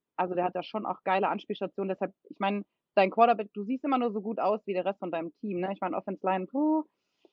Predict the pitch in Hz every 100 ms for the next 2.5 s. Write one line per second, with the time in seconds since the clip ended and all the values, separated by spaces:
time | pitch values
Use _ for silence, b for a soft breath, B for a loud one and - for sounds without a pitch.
0 | _ 170 185 196 - 196 175 214 220 214
1 | - - _ 156 175 - 226 - 254 233
2 | 160 170 - 143